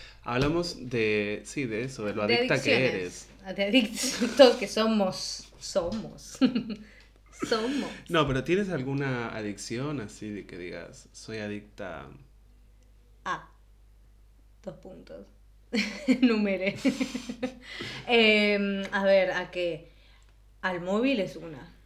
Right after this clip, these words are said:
Speaker 1: <clears throat> Sí,
Speaker 2: Qué
Speaker 1: sí eres.
Speaker 2: pesada.
Speaker 1: Es verdad, sí, sí.
Speaker 2: Mm.
Speaker 1: Es, es cierto, ¿eh?
Speaker 2: Sí,
Speaker 1: Esto
Speaker 2: sí. Pero aparte llega un momento que hasta, ¿viste? Cuando ya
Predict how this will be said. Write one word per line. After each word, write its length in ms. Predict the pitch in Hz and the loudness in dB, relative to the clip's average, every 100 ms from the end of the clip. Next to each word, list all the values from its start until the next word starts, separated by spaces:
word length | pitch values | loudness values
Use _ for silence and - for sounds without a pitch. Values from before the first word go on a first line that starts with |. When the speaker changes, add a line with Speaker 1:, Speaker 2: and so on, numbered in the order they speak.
| - | -2
Speaker 1:
<clears throat> 340 | 170 135 135 | 4 4 2
Sí, 240 | - 135 117 | -4 -4 -4
Speaker 2:
Qué 40 | |
Speaker 1:
sí 120 | 190 135 | -2 0
eres. 180 | 110 98 | 2 0
Speaker 2:
pesada. 360 | 95 101 - 113 | -4 -8 -8 -6
Speaker 1:
Es 40 | 127 | -4
verdad, 340 | 117 107 95 | -4 -6 -10
sí, 280 | - 104 98 - - | -12 -12 -12 -14 -20
sí. 240 | - 107 95 - | -16 -14 -14 -10
Speaker 2:
Mm. 60 | 202 | -8
Speaker 1:
Es, 100 | 196 180 - | -8 -10 -10
es 160 | 110 110 | -10 -2
cierto, 480 | 117 101 - 92 | -2 -2 -8 -12
¿eh? 160 | 92 110 - - | -10 -12 -14 -16
Speaker 2:
Sí, 200 | - 180 | -10 -8
Speaker 1:
Esto 120 | 165 | -6
Speaker 2:
sí. 300 | 180 170 - - | -6 -6 -6 2
Pero 140 | 190 | 2
aparte 240 | 190 214 247 | 4 4 6
llega 120 | 240 | 6
un 60 | 226 | 6
momento 220 | 220 226 | 4 2
que 60 | |
hasta, 300 | 208 190 185 - - | 4 2 0 -4 -8
¿viste? 240 | 214 233 | 2 4
Cuando 220 | 226 202 | 4 2
ya 220 | 208 190 | 4 2